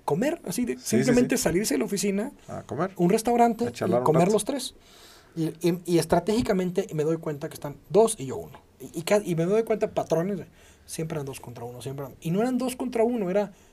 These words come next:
Speaker 1: ellos sí saben pa' dónde van y yo no. Y, y yo les tiraba mucho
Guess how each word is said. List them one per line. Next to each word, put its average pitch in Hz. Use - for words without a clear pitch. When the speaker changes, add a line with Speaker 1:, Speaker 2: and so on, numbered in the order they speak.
Speaker 1:
ellos 208
sí 247
saben 233
pa' 196
dónde 202
van 190
y 196
yo 202
no. 214
Y, 160
y 180
yo 208
les 240
tiraba 220
mucho 208